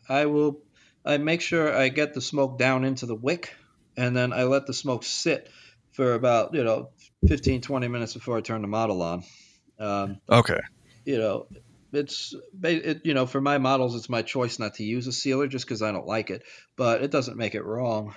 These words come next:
Speaker 1: And, you know, for people that run smoke a lot, you know, a sealer is probably the best thing because
Speaker 2: Mm-hmm.
Speaker 1: eventually, you know, if you just wanna fire up the engine and go, uh, the smoke could very easily just splatter onto the boiler,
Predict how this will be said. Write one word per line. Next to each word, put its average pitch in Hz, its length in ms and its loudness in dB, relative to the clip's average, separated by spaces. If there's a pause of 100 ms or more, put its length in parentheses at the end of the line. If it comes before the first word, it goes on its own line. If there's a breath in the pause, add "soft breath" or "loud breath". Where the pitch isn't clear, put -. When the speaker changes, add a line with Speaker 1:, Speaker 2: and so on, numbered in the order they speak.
(120)
Speaker 1:
And, 107 540 0
you 127 140 -4
know, 110 100 -4
for 117 140 -6
people 131 240 0
that 110 100 2
run 113 180 -4
smoke 127 360 -2
a 110 60 -6
lot, 95 340 0 (100)
you 101 140 -8
know, 98 140 -6
a 95 40 -8
sealer 117 420 -2
is 95 120 -8
probably 113 340 -2
the 87 140 -4
best - 280 -4
thing 78 280 -8 (340 soft breath)
because 90 680 -10
Speaker 2:
Mm-hmm. 104 300 8 (120)
Speaker 1:
eventually, 113 760 -2
you 117 100 -4
know, 101 140 -2
if 107 120 -4
you 123 40 -2
just 127 200 -2
wanna 101 200 -2
fire 117 360 2
up 110 100 -2
the 110 100 0
engine 104 240 -4
and 92 140 -8
go, 104 340 2 (160)
uh, 95 380 -2
the 110 100 -10
smoke 113 400 -4 (280)
could 110 160 -8
very 107 320 0
easily 110 280 -2
just 92 180 -8
splatter 95 360 -2
onto 90 220 -6
the 85 80 -8
boiler, 90 440 -4